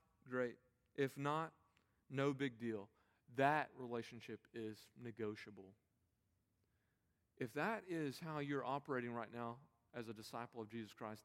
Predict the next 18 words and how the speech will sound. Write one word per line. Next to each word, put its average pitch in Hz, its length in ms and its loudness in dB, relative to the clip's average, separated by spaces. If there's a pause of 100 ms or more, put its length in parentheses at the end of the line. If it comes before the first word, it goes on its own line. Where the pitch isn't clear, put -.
(140)
that's 135 320 0
not 117 220 -6
true 120 220 -6
discipleship. - 600 -14 (1120)
That's 143 220 4
not 151 200 2
truly 151 380 0
following 127 420 -2
Jesus 113 220 -8
Christ, 123 300 -2
because 135 320 2
he's 165 220 -2 (240)
asking 139 280 -4 (340)
absolute 151 960 4 (380)
com-, 123 240 -8 (400)
commitment 127 440 -4 (100)
from 107 160 -14
you. 95 120 -16